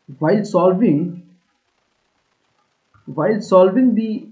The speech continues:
previous year question papers for mains as well as P T,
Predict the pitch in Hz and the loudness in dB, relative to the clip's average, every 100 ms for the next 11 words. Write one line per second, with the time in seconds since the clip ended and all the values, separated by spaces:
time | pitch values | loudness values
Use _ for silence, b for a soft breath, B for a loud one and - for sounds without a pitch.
0 | _ - 165 160 208 202 175 151 156 156 | _ -6 -4 0 0 0 -4 -4 -8 -6
1 | 147 139 - - - _ _ _ _ _ | -4 -4 -4 -8 -12 _ _ _ _ _
2 | - 139 151 180 151 151 - - _ _ | -8 -6 0 2 2 -2 -8 -18 _ _
3 | _ _ _ _ _ _ _ _ _ _ | _ _ _ _ _ _ _ _ _ _
4 | 147 160 185 214 196 185 - - _ _ | -4 -4 0 0 0 -2 -4 -14 _ _
5 | _ _ _ 185 185 156 123 147 | _ _ _ -6 -4 -2 -2 -2